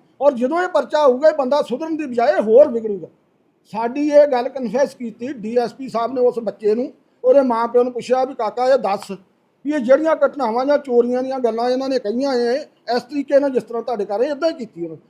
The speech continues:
ਵੀ ਇਹ ਸੱਚ ਹੈ? ਉਹ ਆਂਦਾ ਜੀ ਹਾਂਜੀ ਮੈਂ ਫਲਾਣੇ ਦੇ ਘਰ ਗਿਆ ਸਾਂ, ਮੈਂ ਆਹ ਚੋਰੀ ਕੀਤੀ ਆ, ਮੈਂ ਇਹਨਾਂ ਦੇ ਘਰ ਵੀ ਚੋਰੀ ਕਰਨ ਗਿਆ ਸਾਂ, ਇਸ ਕਿਸਮ ਦੀ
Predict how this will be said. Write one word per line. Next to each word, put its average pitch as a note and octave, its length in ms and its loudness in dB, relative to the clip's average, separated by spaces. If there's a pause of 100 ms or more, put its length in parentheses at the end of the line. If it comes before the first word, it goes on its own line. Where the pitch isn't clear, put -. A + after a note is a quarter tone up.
(220)
ਵੀ D4 80 2
ਇਹ D#4 240 4
ਸੱਚ F#3+ 260 -8
ਹੈ? D#4 160 2 (560)
ਉਹ B3 120 0
ਆਂਦਾ C4 200 0
ਜੀ C#4+ 100 0
ਹਾਂਜੀ G#3 280 -6
ਮੈਂ A3+ 200 -4
ਫਲਾਣੇ G3 340 -8
ਦੇ G#3+ 80 -6
ਘਰ G#3+ 200 -8
ਗਿਆ D#3 240 -10
ਸਾਂ, G3+ 160 -18
ਮੈਂ C4 100 -8
ਆਹ G3+ 100 -4
ਚੋਰੀ F3+ 280 -8
ਕੀਤੀ E3 340 -14
ਆ, A#3 40 -4
ਮੈਂ B3 120 -6
ਇਹਨਾਂ A#3 180 -4
ਦੇ A#3 80 2
ਘਰ A3 140 -4
ਵੀ E3+ 100 -6
ਚੋਰੀ E3 280 -10
ਕਰਨ D#3+ 240 -12
ਗਿਆ E3+ 180 -12
ਸਾਂ, A3+ 160 -8
ਇਸ F3+ 180 -10
ਕਿਸਮ F3+ 200 -14
ਦੀ G3 180 -14